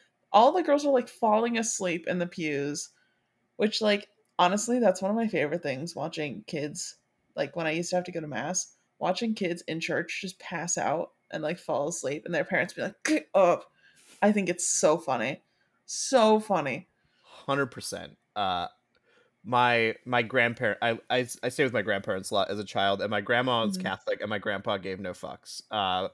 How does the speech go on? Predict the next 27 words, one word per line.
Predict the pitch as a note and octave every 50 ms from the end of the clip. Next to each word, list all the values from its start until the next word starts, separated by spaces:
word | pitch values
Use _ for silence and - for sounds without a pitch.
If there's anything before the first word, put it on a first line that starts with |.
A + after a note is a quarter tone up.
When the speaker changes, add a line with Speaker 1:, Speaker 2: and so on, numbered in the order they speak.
| _ - -
Speaker 1:
Mm-hmm. | G3+ F#3
Speaker 2:
but | E3 C3 B2
he | D3 D3+
would | C#3 C3+ B2+ A#2+
go | C3+ B2 B2 B2
with | B2 B2 -
my | C3 A#2
grandma | A2+ G#2+ G#2+ G#2+ G#2 G#2 G2+ G2+
to | - - G2+
mass | F#2+ F2+ F2+ F#2+ - -
every | G#2+ G2 G#2 G2+
mor-, | G#2 G#2 G#2 - -
every, | A2+ A2 G2+ G#2+ G#2+ G2+ G2+ G2+ G2+ - - - -
every | G#2 G2+ G#2 G2+
Sunday. | - - G#2 G#2 A2 A2 A2 A2+ - _ _ _ _ _ _ _ _ _ -
Uh, | - A2+ G#2+ G#2 G#2 G2+ G2+
Speaker 1:
Mm-hmm. | G2 G2
Speaker 2:
and | A#2 A#2+
when | A#2+ A#2
I | A2+ A2+
was | A#2 A#2 -
staying | - C#3+ B2+ A#2 A#2 A2+
with | A2+ A2
them, | - A#2 G#2+ G#2 G#2
we | G#2+ G#2+
would | G#2 G#2+ G#2 G2+
go, | A2 G2+ G2 F#2 F2+ F2+ F2